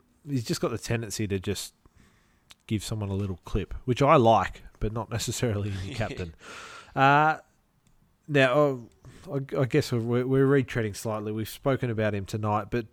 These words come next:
Speaker 1: uh, big Joey Danaher comes up against his old side this weekend. Uh,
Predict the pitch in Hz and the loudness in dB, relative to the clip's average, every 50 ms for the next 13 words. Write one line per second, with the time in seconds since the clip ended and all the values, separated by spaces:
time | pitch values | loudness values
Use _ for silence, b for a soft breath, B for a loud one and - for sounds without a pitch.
0 | _ - - 120 113 110 110 113 110 117 135 123 113 - 147 143 135 127 113 110 | _ -6 -2 0 0 0 0 -2 -2 -4 -6 -4 -2 0 0 2 2 2 0 0
1 | 117 113 117 127 113 113 107 110 117 - - 151 151 143 151 135 147 131 135 131 | -2 -2 -2 -2 -2 -2 -2 -4 -4 -2 -2 -2 0 0 0 0 0 0 0 0
2 | 120 - 131 113 127 123 123 120 104 - - - 120 113 117 127 131 123 123 107 | 0 -2 -2 0 0 0 0 0 -2 -4 -2 2 4 4 4 4 2 0 -4 -6
3 | - - 117 107 92 - 98 95 - 139 165 - B B B B B B B B | -6 -4 -4 -4 -4 -6 -6 -8 -8 -10 -12 -14 B B B B B B B B
4 | B B B B - 131 127 127 127 131 | B B B B -2 2 2 4 2 2